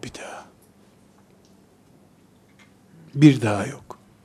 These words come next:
İki müminin sürtüşmesi daha sonra bitse, kucaklaşsalar, birbirlerine haklarını helal etseler kameralar önünde,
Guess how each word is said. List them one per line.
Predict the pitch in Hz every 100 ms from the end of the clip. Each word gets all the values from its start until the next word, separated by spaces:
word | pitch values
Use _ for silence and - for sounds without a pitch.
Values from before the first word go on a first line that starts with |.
| - - - - - - - - - - - - - - - - - - -
İki | 208 -
müminin | 302 269 262 226 214 214
sürtüşmesi | 208 208 202 208 - 208 185 - 220 170
daha | 170 220 269
sonra | 233 214 202 143
bitse, | 190 - 185
kucaklaşsalar, | 143 175 160 208 202 185 - 202 185 139 - - - - - -
birbirlerine | 220 214 226 226 220
haklarını | 214 214 214 214 208
helal | 208 220 220
etseler | 202 - 190 180 147
kameralar | 170 185 180 175 185
önünde, | 175 165 160 170